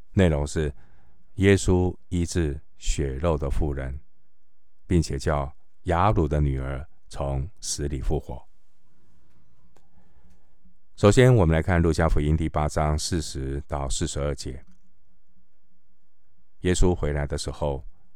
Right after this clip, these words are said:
众人迎接他，因为他们都等候他。有一个管会堂的名叫雅鲁，来俯伏在耶稣脚前，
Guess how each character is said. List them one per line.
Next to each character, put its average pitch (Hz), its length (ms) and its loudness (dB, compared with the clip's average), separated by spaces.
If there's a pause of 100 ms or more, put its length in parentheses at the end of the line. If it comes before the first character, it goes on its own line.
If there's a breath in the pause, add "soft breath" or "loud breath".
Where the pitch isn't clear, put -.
(160)
众 92 240 6
人 71 340 0 (120)
迎 80 200 2
接 90 240 4
他， 85 320 -2 (1000)
因 90 160 4
为 85 120 6
他 80 160 0
们 76 160 2
都 78 160 -2
等 67 160 -4
候 69 220 -6
他。 67 260 -8 (1600)
有 78 140 -2
一 82 60 0
个 82 140 0
管 67 260 -2
会 92 240 0
堂 69 260 -4
的 71 200 -2
名 73 160 0
叫 80 180 0
雅 73 240 -2
鲁， 71 240 -2 (1040)
来 85 300 4
俯 78 180 -2
伏 73 180 -2
在 76 260 -2
耶 80 140 -4
稣 82 160 -4
脚 67 220 -6
前， 69 420 -4